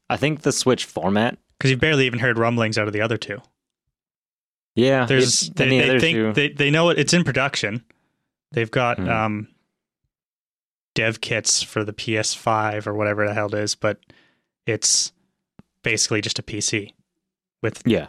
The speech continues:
Speaker 2: what it might be.
Speaker 1: It's hypothetical hardware,
Speaker 2: Yes.
Speaker 1: basically.
Speaker 2: So that's years away then.
Speaker 1: Yeah, 'cause they want developers to be
Speaker 2: And that's already
Speaker 1: thinking about
Speaker 2: been,
Speaker 1: it.
Speaker 2: how many years already into the P S four? Is it seven years? Six years?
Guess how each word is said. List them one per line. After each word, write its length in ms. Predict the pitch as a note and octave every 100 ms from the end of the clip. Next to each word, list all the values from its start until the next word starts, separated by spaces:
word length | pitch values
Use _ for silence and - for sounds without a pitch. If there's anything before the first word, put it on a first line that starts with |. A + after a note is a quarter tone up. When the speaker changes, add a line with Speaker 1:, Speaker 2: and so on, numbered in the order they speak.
| _ -
Speaker 2:
what 160 | A#2
it 60 | A2
might 240 | A2+ G#2+ -
be. 200 | G#2+ G2
Speaker 1:
It's 200 | G2+ -
hypothetical 520 | - G2 - F#2 F2+ E2
hardware, 240 | D#2+ A2
Speaker 2:
Yes. 100 | E2
Speaker 1:
basically. 420 | E2 D2+ - E2 - _ _ _ _ -
Speaker 2:
So 180 | - B2
that's 320 | A#2+ A#2 -
years 320 | A#2 A2+ A2
away 220 | G#2 G#2 G#2
then. 240 | - - -
Speaker 1:
Yeah, 260 | G2+ F2+ D#2+ -
'cause 120 | A2+
they 80 | A#2+
want 240 | B2 A2+ F#2
developers 480 | F#2 F2+ F#2 E2+
to 80 | -
be 260 | D2+ D2+ D2 - _ _ -
Speaker 2:
And 120 | B2
that's 180 | C#3+ -
already 180 | C3 B2
Speaker 1:
thinking 120 | B2 A#2+
about 100 | A#2
Speaker 2:
been, 120 | A#2 A#2
Speaker 1:
it. 60 | -
Speaker 2:
how 80 | -
many 120 | C#3+ C3
years 220 | C#3 C3+
already 220 | C3+ C3+
into 160 | C3 B2+
the 60 |
P 180 | A#2+ C3+
S 120 | B2 -
four? 280 | C#3 B2
Is 80 | G#2+
it 80 | G#2 _ _ _ _ _ _ _ _ -
seven 680 | - - - - B2 C#3+ F3
years? 300 | F3+ A3+ A#3
Six 420 | - - D3+ -
years? 380 | E3 A3+ A3